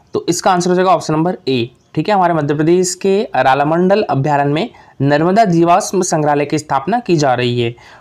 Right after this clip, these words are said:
और देखिए बात करें हम यहाँ पर राल-, रालामंडल अभ्यारण्य की, तो ये हमारे मध्य प्रदेश के किस डिस्ट्रिक्ट में है, इंदौर शहर में है, ठीक है। ये किस डिस्ट्रिक्ट में, इंदौर शहर में है। और ये हमारे मध्य प्रदेश का सबसे छोटा अभ्यारण्य है। इसका क्षेत्रफल कितना है,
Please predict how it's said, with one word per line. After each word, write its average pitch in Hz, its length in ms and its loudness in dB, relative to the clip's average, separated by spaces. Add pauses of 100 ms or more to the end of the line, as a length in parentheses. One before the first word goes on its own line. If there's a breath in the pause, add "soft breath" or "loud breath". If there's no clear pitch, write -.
(100)
और 135 160 0
देखिए 175 200 0
बात 170 220 2
करें 190 160 0
हम 196 80 2
यहाँ 190 180 0
पर 185 200 0
राल-, 131 520 0
रालामंडल 170 540 4
अभ्यारण्य 147 400 0
की, 208 220 -4 (240 soft breath)
तो 151 60 0
ये 175 60 2
हमारे 180 220 2
मध्य 170 180 2
प्रदेश 180 280 0
के 196 100 -4
किस 202 340 -6 (120)
डिस्ट्रिक्ट 185 360 -2
में 196 120 0
है, 240 120 -2 (360)
इंदौर 165 360 2
शहर 131 240 -2
में 127 140 0
है, 120 180 -4 (180)
ठीक 147 140 -6
है। - 340 -8 (160)
ये 170 100 2
किस 190 420 -4
डिस्ट्रिक्ट 185 340 -4
में, 196 140 0
इंदौर 170 280 2
शहर 175 220 2
में 180 120 0
है। 202 200 0 (240 loud breath)
और 151 100 0
ये 175 60 2
हमारे 185 260 2
मध्य 170 220 0
प्रदेश 175 280 2
का 202 100 -4
सबसे 196 480 -4 (240)
छोटा 220 300 2
अभ्यारण्य 127 540 -2
है। 123 100 -8 (260 loud breath)
इसका 170 240 -2
क्षेत्रफल 180 440 0
कितना 202 280 0
है, 214 160 0